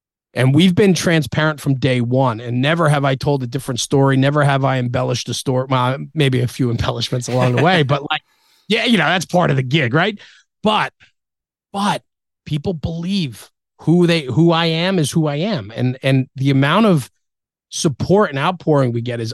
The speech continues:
unbelievable. And I am so forever grateful. And we've only scratched the surface on this thing, man.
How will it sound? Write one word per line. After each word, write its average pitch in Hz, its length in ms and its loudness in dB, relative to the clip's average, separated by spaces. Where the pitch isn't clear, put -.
unbelievable. 113 560 -4
And 110 80 -10
I 123 120 -6
am 123 120 -4
so 175 460 0
forever 131 400 -2
grateful. 117 520 -8
And 117 160 -4
we've 190 200 0
only 101 180 -6
scratched - 360 -10
the - 60 -14
surface - 420 -10
on 82 100 -20
this 85 160 -16
thing, - 180 -16
man. 101 340 -18